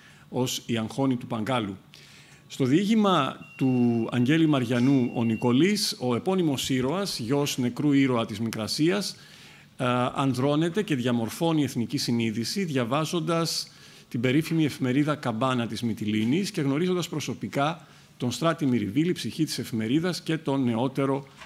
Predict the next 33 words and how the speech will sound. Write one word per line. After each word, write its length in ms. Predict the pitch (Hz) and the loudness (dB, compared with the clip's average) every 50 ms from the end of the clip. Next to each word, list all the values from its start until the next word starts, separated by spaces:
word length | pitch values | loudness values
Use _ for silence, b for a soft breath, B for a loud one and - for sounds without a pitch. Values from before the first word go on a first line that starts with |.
| B - | B -6
Ηλία 360 | - 123 113 127 139 139 135 | -4 0 2 2 2 2 2
Βενέζη, 520 | 117 120 104 107 117 123 135 123 120 135 | 0 0 0 0 0 0 0 0 -2 -4
που 120 | 123 - 113 | -4 -4 -2
μόλις 340 | 113 123 131 123 120 - - | -2 0 0 0 0 0 -2
έχει 240 | 127 120 - 139 | -2 -2 -2 -4
επιστρέψει 680 | 123 - - - - - 120 123 117 - - - 123 127 | -6 -4 -6 -8 -6 -2 -2 -2 -2 -2 -4 -4 -4 -4
από 160 | - 110 117 101 | -4 -6 -6 -6
τα 120 | 113 110 | -6 -4
τάγματα 400 | - 127 123 120 127 120 - 117 | -4 -2 -2 -2 -2 -2 -2 -4
εργασίας 480 | 104 104 101 95 - - 147 143 131 - | -4 -4 -6 -6 -4 -4 -2 -2 -4 -4
και 100 | - 117 | -4 -2
δημοσιεύει 540 | 113 110 110 104 - 110 117 127 123 123 | -2 -2 -2 -4 -4 -2 -2 -2 -2 -4
στην 160 | 117 - 113 95 | -6 -6 -6 -6
Καμπάνα 520 | 113 107 98 107 120 123 127 127 127 127 B B B B B B B B B B B - | -6 -6 -4 -2 -2 0 -2 -2 -4 -8 B B B B B B B B B B B -4
το 340 | - 139 131 131 135 139 - 117 | 0 0 2 2 0 -2 -2 0
νούμερο 380 | 110 127 131 131 131 123 123 | 2 4 4 4 2 2 0
τριάντα 320 | 123 120 120 117 104 110 117 | -2 -2 -2 -2 0 0 0
ένα 220 | 123 123 120 117 | 0 0 0 -2
τρία 220 | - 123 127 120 | -2 -2 -2 -2
είκοσι 300 | 117 - 123 110 - - | -2 -2 -4 -6 -4 -4
οκτώ. 400 | 113 107 - - - 139 120 95 - - - - - B B B B B B B B B B B B B B B | -4 -4 -4 -2 0 0 0 -2 -4 -10 -18 -20 -20 B B B B B B B B B B B B B B B
Στο 220 | - - - 147 | -6 0 2 2
Απώλειες 580 | 139 135 - 214 220 208 208 185 170 - - - - - | 2 2 2 2 2 4 4 4 2 2 0 -4 -6 -6
Σεισμού 680 | - - - 135 107 95 120 123 120 135 160 202 220 214 - - - - - - - - - | -4 -2 0 0 0 2 4 4 6 6 4 2 0 -2 -4 -10 -18 -20 -20 -20 -20 -20 -8
της 160 | - 143 120 | -6 -4 -2
Μαρίας 380 | 127 127 123 123 123 120 107 98 | 0 0 0 2 2 0 0 -2
Γόγογλου, 720 | 107 113 117 117 113 110 139 131 127 160 190 202 220 - | -2 0 0 0 0 0 -2 -2 -2 0 0 0 0 2
η 100 | - 123 | 2 2
Αναστασία, 680 | 123 123 123 117 - 120 107 95 - - 165 196 202 180 | 2 0 0 -2 -4 -6 -6 -4 -2 0 0 0 0 -2
καθώς 320 | 135 110 - 160 147 - | -2 -4 -4 -6 -6 -6
πρέπει 340 | - 147 156 151 147 - 117 | -4 -2 -2 -2 -2 -4 -4
κόρη 340 | - - 143 139 131 117 104 | -2 0 0 0 0 0 -2
συνταξιούχου 880 | - - 120 117 113 - - 117 120 135 143 139 - - 127 117 107 | -4 -4 -6 -6 -6 -6 -4 -2 0 0 0 -2 -2 -4 -4 -4 -4